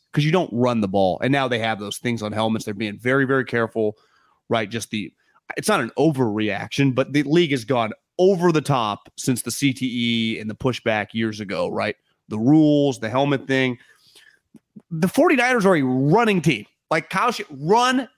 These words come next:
defense. And then some s-, some cool screens and stuff to the wide receivers. But it's like, Trey Lance, they don't wanna play like Patrick Mahomes. So when these throw, like, part of it is, like, even Debo's plays are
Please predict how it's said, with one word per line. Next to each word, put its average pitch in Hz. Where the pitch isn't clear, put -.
defense. 127
And 269
then 233
some 202
s-, -
some 170
cool 180
screens 147
and 123
stuff 131
to 117
the 110
wide 113
receivers. 107
But 220
it's 185
like, 208
Trey 349
Lance, 254
they 359
don't 415
wanna 339
play 339
like 254
Patrick 277
Mahomes. 269
So 226
when 220
these 220
throw, 254
like, 233
part 277
of 226
it 220
is, 170
like, 165
even 240
Debo's 196
plays 196
are 156